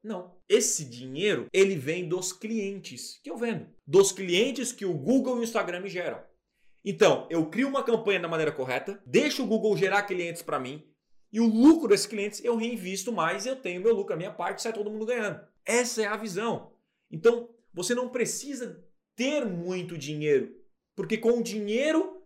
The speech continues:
que você gerar agora, com o resultado que você gerar agora, você vai reinvestir e vai crescer os seus projetos. Beleza? Então, sim, é possível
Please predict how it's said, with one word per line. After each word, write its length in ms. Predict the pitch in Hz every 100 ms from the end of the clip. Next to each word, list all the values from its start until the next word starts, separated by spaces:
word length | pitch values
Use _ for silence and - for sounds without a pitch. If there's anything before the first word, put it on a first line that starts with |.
| _ _
que 100 | -
você 200 | 220 226
gerar 220 | 214 214
agora, 400 | 202 151 202 185
com 120 | 160 196
o 80 |
resultado 840 | 190 220 190 202 156 220 240 262 226
que 80 |
você 80 | 190
gerar 160 | 196 202
agora, 340 | 165 175 202 - _
você 240 | - - 233
vai 140 | 214
reinvestir 680 | 190 208 208 - 175 175 _ _
e 80 | 226
vai 160 | 190 180
crescer 240 | 185 175
os 100 | 160
seus 220 | 170 156
projetos. 560 | 185 190 135 - - - _ _ _
Beleza? 480 | 139 208 277 240 - - _ -
Então, 520 | 165 247 254 254 -
sim, 560 | - - 240 165 - -
é 160 | 196
possível 800 | 240 240 226 208 196 202 202 -